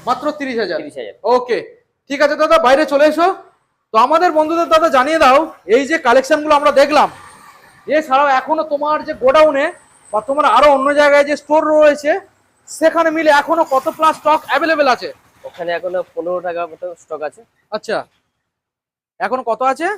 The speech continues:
Speaker 2: পনেরোটা স্টক আছে।
Speaker 1: ওকে, কি কি মডেল? তবুও একটা নাম বলে দাও, দু একটা নাম বলে দাও।
Speaker 2: উম,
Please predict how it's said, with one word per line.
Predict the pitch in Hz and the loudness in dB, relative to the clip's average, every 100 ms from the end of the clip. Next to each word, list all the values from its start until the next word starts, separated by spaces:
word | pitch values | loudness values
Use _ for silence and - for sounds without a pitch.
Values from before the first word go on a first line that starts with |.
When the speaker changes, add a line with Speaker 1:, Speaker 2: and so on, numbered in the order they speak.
| - - | -10 -12
Speaker 2:
পনেরোটা | 143 147 160 | -10 -10 -10
স্টক | 151 - 143 | -12 -12 -12
আছে। | 143 175 _ _ _ - | -12 -18 _ _ _ -8
Speaker 1:
ওকে, | 180 190 185 | -6 -6 -6
কি | 220 294 | -6 -6
কি | 339 | -2
মডেল? | 311 262 214 | 2 2 0
তবুও | 240 247 262 | -4 0 0
একটা | 247 262 | 0 -6
নাম | 233 220 | -6 -6
বলে | 233 247 | -6 -4
দাও, | 254 | -4
দু | 226 | -4
একটা | 233 - | -8 -8
নাম | 233 202 | -14 -14
বলে | 214 | -12
দাও। | 240 | -12
Speaker 2:
উম, | 147 139 135 135 | -12 -14 -14 -14